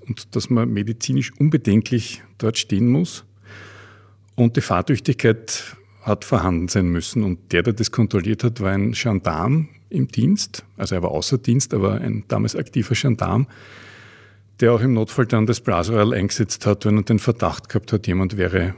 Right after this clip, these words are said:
alkoholisiert. Nenngeld pro Rennen, dreihundert Schilling, also umrechnen nach so langer Zeit ist natürlich sinnlos, aber es klingt echt drollig.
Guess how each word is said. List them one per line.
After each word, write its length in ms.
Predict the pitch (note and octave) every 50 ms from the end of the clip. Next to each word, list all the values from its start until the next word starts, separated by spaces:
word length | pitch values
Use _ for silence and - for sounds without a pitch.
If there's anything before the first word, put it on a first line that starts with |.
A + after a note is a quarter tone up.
| - -
alkoholisiert. 1000 | - A#2+ F#2 - - - E2+ F#2 F#2+ F#2 F2 - - - - F2 - - - - - _ _ _ _ _ _ _ -
Nenngeld 600 | - F#2 E2+ F#2 G#2+ - - B2 A#2 A2+ A2+ -
pro 140 | - - A2+
Rennen, 440 | A2 G#2 F#2 F#2 G#2+ G#2+ G2+ G#2 G2
dreihundert 500 | - F#2 F2 F#2 F#2 G2+ G#2+ G#2+ G2+ -
Schilling, 520 | - - G2+ F2+ F#2+ G#2 G2 G2+ F#2+ -
also 400 | - A#2+ A2 - G#2 F2+ F2+ F2+ F#2 - - _ _ _ _ - - - _ _ _ -
umrechnen 600 | - G2+ F#2 F#2+ G#2 G2 F2+ - B2+ A2 F#2+ F#2
nach 100 | F#2+ -
so 140 | - -
langer 260 | A2 G2 G2 G2 G2 -
Zeit 260 | - - F2+ F#2 -
ist 80 | G#2
natürlich 380 | F#2 G2 F#2+ A#2 G#2 G2+ F#2+ -
sinnlos, 500 | - - G2 G2 G2 F#2+ G2 F#2+ - -
aber 120 | A#2+ G#2
es 120 | F#2+ F#2 -
klingt 260 | - - G2 F#2+ -
echt 200 | - - - -
drollig. 520 | - - - - E2+ E2+ E2+ - - -